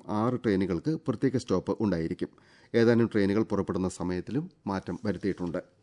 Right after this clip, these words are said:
കാസർഗോഡ് മൈലാട്ടി സബ്സ്റ്റേഷനിലെ ബാറ്ററി എനർജി സ്റ്റോറേജ് സിസ്റ്റം നിർമ്മാണം മന്ത്രി കെ കൃഷ്ണൻകുട്ടി ഓൺലൈനായി ഉദ്ഘാടനം ചെയ്തു.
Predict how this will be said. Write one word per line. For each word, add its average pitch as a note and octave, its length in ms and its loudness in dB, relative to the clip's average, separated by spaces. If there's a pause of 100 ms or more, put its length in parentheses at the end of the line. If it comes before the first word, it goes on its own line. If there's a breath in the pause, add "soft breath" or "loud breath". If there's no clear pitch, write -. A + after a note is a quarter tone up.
(1160 soft breath)
കാസർഗോഡ് E3+ 520 6 (100)
മൈലാട്ടി B2+ 460 6
സബ്സ്റ്റേഷനിലെ G#2+ 840 2 (260)
ബാറ്ററി A#2+ 640 0
എനർജി G#2+ 360 0
സ്റ്റോറേജ് G#2 520 -2
സിസ്റ്റം F#2+ 420 -4 (140)
നിർമ്മാണം F2+ 440 -4 (420 soft breath)
മന്ത്രി G#2+ 280 4 (240)
കെ C#3+ 160 4
കൃഷ്ണൻകുട്ടി G#2 520 0 (160)
ഓൺലൈനായി A2 560 -2
ഉദ്ഘാടനം F2+ 540 -4
ചെയ്തു. F2 300 -4